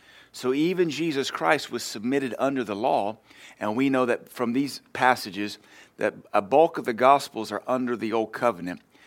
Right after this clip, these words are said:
And then when Jesus Christ dies and is raised up from the dead, that's when we kick off the New Covenant because he's ratified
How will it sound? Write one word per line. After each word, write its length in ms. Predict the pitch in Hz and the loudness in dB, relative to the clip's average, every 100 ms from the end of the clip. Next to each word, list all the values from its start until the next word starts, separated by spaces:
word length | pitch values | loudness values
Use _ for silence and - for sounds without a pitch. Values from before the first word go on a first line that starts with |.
| - - | -20 -10
And 140 | 101 | -4
then 140 | 110 | -2
when 100 | 110 | -2
Jesus 380 | 101 131 117 113 | -4 -4 -6 -8
Christ 400 | - 117 117 - | -2 0 0 0
dies 360 | 120 120 117 110 | 2 4 4 0
and 80 | 104 | -8
is 140 | 92 | -6
raised 340 | 110 120 117 | -2 -2 -2
up 120 | 113 - | -6 -6
from 180 | 104 | -8
the 80 | 101 | -6
dead, 360 | 90 131 117 107 - - - | -2 0 0 -2 -12 -20 -2
that's 260 | 113 117 | -2 -2
when 120 | 120 | -4
we 100 | 113 | -6
kick 260 | 113 127 107 | -6 -8 -2
off 220 | 110 101 | -2 -2
the 100 | - | -6
New 160 | 110 147 | -6 -6
Covenant 460 | - 107 90 90 | -4 -4 -4 -10
because 300 | - 98 101 | -12 -10 -10
he's 180 | 95 87 | -8 -6
ratified 640 | 98 113 117 - 101 92 | 0 0 0 -2 -2 -2